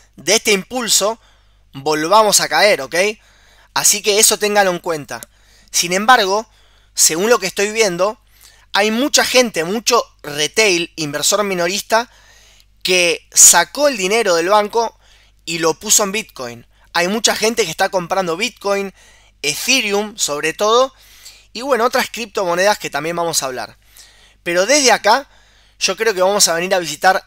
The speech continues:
la zona media, el cincuenta por ciento de este canal, y Bitcoin seguramente se esté posicionando entre la zona de los sesenta y tres mil y la zona de los sesenta y cuatro mil quinientos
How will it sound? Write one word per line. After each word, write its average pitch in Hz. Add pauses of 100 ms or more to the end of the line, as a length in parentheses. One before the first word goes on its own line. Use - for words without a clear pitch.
la 151
zona 220
media, 139 (400)
el 156
cincuenta 196
por 160
ciento 196
de 196
este 190
canal, 240 (720)
y 311 (140)
Bitcoin 233
seguramente 214
se -
esté 202
posicionando 196 (540)
entre 160
la 156
zona 214
de 196
los 170
sesenta 160
y 156
tres 165
mil 247 (540)
y 156
la 160
zona 214
de 196
los 180
sesenta 170
y -
cuatro 165
mil 208
quinientos 226